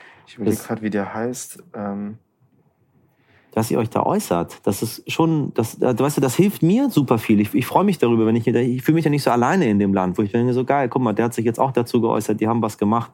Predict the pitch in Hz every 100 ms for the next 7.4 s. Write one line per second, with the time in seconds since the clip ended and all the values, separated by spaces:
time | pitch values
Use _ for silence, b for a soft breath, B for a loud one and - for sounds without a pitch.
0 | - 101 101 104 101 B B B B -
1 | 101 101 104 - 117 117 113 117 117 113
2 | - 104 101 - - 101 101 101 98 104
3 | 104 107 - 104 95 101 104 98 98 98
4 | 98 101 135 117 107 104 - 101 95 -
5 | B B B - 110 113 185 - 110 110
6 | 104 110 147 170 101 95 95 92 - 95
7 | 92 - 92 -